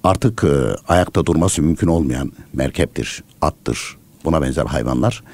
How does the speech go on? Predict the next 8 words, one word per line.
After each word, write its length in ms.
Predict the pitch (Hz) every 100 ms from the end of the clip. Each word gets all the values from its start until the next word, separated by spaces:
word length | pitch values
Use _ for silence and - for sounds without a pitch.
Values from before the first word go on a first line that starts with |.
| - - - -
kesiliyor. 560 | 98 95 90 67 90 160 -
Etleri 460 | 110 113 64 120 165
o 120 | 113 -
kış 220 | 120 -
günü 220 | 67 71
Zemherir'de 680 | 98 95 71 65 65 110 175 - - - - - - - -
vakıf 300 | - - 196
kurulmuş. 440 | - 69 67 151